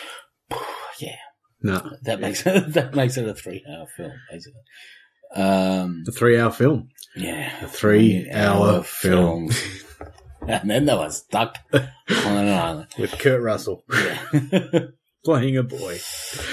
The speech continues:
Speaker 1: Yeah.
Speaker 2: Hey, um, we could, we could call it, like,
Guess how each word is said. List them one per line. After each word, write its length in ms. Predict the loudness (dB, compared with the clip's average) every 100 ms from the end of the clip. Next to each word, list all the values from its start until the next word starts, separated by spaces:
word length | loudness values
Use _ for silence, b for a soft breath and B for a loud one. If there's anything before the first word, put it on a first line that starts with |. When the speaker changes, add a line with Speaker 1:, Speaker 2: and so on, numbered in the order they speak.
| 0
Speaker 1:
Yeah. 360 | 4 4 2 -2 0
Speaker 2:
Hey, 260 | 2 2 0
um, 560 | 2 4 4 2 -2 _ _ _ _ _ _ _
we 60 | -6
could, 160 | 0 2
we 100 | 2
could 280 | 2 -2 -8 _
call 280 | 2 2 2
it, 80 | -2 -4
like, 240 | -4 -6